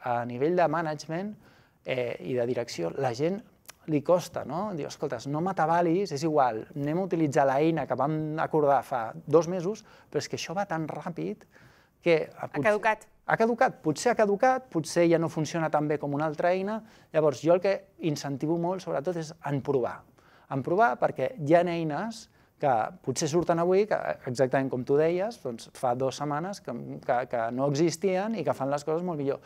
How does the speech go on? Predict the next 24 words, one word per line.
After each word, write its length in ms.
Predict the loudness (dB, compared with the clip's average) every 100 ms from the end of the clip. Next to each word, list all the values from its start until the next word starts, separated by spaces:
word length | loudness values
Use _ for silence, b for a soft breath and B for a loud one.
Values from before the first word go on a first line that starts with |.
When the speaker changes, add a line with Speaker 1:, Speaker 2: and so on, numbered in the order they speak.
| B B
Speaker 1:
Quin 160 | 2 4
és 160 | 6 6
el, 440 | 8 8 4 0 -10 _ -20 -8 0
el, 300 | 2 4 2
la 100 | 4
pèrdua 260 | 4 4
potencial? 520 | 4 2 -2 -2 -2 -2
La 80 |
pèrdua 260 | -4 -8 -8
potencial 580 | -6 -4 -4 -2 -2 -2
són 200 | -4 -4
els 240 | -6 -6
deu, 340 | 2 4 4 0
vint, 340 | 0 0 0 -2
trenta 240 | -4 -4 -6
o 80 |
quaranta 340 | -6 -4 -2 -2
euros 140 | -4
al 80 | -4
mes, 160 | -6 -12
que 120 | -14
no 160 | -12
és 120 | -12 -8
res, 400 | -4 -4 -6